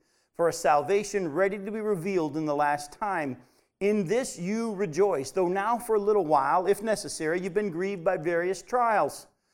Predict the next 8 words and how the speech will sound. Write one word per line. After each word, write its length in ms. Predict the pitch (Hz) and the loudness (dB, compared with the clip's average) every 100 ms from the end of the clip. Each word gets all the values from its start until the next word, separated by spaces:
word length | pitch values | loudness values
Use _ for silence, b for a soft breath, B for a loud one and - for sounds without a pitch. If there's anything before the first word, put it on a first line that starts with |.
| _ _ | _ _
so 120 | - 214 | 0 2
that 160 | 202 | 2
the 60 | 196 | -2
tested 540 | - 240 254 220 170 | -2 -2 -2 -2 -6
genuineness 800 | 135 208 262 247 196 170 165 160 | -4 -4 -2 -2 -2 -2 -4 -2
of 160 | 160 139 | -4 -2
your 140 | 147 | -4
faith, 680 | 143 214 196 143 214 - - | -4 -2 0 -2 -4 -8 -20